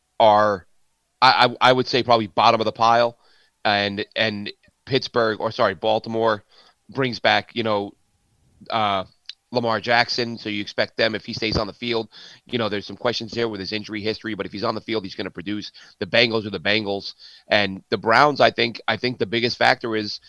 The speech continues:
is Deshaun Watson. If he plays like he did last year, then I would say the A F C East is the better division,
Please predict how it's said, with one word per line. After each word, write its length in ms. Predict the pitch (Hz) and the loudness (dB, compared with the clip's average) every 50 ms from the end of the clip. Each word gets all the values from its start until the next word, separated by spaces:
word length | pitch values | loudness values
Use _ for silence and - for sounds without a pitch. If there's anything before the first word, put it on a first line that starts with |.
| - - - _ | -20 -20 -12 _
is 240 | - 127 123 120 110 | 0 0 0 0 -2
Deshaun 320 | - 107 - 127 117 117 113 | -6 -6 -2 0 0 2 4
Watson. 400 | 120 131 147 - - 90 - _ - | 4 4 4 2 0 -8 -10 _ -10
If 140 | - 101 - | -10 -8 -6
he 100 | 120 131 | -6 -4
plays 280 | - - 147 147 131 139 | 0 2 2 4 4 4
like 140 | 131 123 | 2 2
he 120 | 123 131 123 | 0 -2 -2
did 160 | 123 123 107 | -2 -2 0
last 320 | 110 110 120 139 139 - | 0 0 0 0 -2 -4
year, 100 | 117 107 | -6 -6
then 140 | 101 98 104 | -6 -4 -4
I 60 | 104 | -4
would 120 | 107 110 - | -4 -4 -4
say 100 | 113 107 | -4 -2
the 140 | 98 82 104 | -2 0 0
A 80 | 107 | 0
F 100 | 107 - | 0 -2
C 120 | - - 110 | -2 -4 -4
East 280 | 87 107 123 120 - | -2 -2 -4 -4 -6
is 60 | - | -6
the 80 | - 98 | -6 -4
better 180 | 104 101 98 90 | -2 -2 -2 -4
division, 380 | 92 85 95 90 95 101 110 | -6 -8 -8 -8 -8 -10 -12